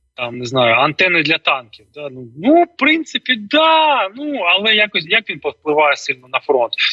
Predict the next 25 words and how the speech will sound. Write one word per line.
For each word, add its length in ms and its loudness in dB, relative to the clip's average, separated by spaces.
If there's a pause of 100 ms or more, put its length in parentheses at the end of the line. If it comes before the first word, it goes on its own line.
(140)
Ну, 240 2 (400)
ну, 140 6
не, 180 2
не 300 0
дуже 400 2
є, 320 -2
м, 260 -10 (120)
швидко 640 0
і, 300 2
там, 200 -4
не 140 -4
дуже 260 0
так 140 -2 (440)
яскраво, 520 0
як 120 -4
би 80 -6
нам 140 -8
хотілося. 540 -10
Але 200 0
якщо 260 2
знищити 440 0
підприємство, 680 -2
яке 160 -2
виготовляє, 600 0
наприклад, 440 -4